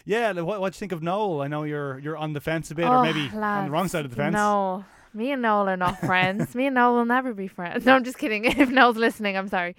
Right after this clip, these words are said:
Speaker 2: I just find him so patronising. So obviously we saw last night he had this kind of chat with Emily
Speaker 1: Mm.
Speaker 2: and they were, like, bonding, and he was offering some advice, but I just found it so patronising.
Speaker 1: Yeah, yeah.
Speaker 2: Um, you know, and he was saying, you know,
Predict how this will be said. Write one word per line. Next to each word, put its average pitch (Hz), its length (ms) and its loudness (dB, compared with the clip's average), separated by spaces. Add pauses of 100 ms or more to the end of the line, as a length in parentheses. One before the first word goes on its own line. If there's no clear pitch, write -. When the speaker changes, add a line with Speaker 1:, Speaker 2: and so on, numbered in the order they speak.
(280)
Speaker 2:
I 269 100 -6
just 311 220 -4
find 330 200 -4
him 277 120 -8
so 233 240 -4
patronising. 269 960 -10 (260)
So 254 220 -4
obviously 285 340 -4
we 262 100 -8
saw 226 540 -2 (320)
last 226 400 -4
night 185 320 -6 (140)
he 196 80 -12
had 196 220 -12
this 190 200 -10
kind 180 220 -16
of - 80 -20
chat - 320 -12
with 185 120 -14
Emily 180 420 -8
Speaker 1:
Mm. 180 80 -10
Speaker 2:
and 175 100 -14
they 180 100 -8
were, 180 140 -10
like, 180 180 -14
bonding, 190 720 -6
and 180 100 -14 (280)
he 247 120 -4
was 226 120 -2
offering 208 340 -2
some 190 220 -10
advice, 190 360 -10
but - 140 -20
I 220 140 -18
just 254 400 -14
found 220 260 -12
it - 140 -18
so 202 480 -12
patronising. 202 960 -10
Speaker 1:
Yeah, 190 160 -18 (280)
yeah. 202 280 -6
Speaker 2:
Um, 202 140 -12
you 240 160 -8
know, 240 140 0
and 226 100 -4
he 220 60 -6
was 202 80 -8
saying, 214 260 -8
you 208 100 -8
know, 202 300 -4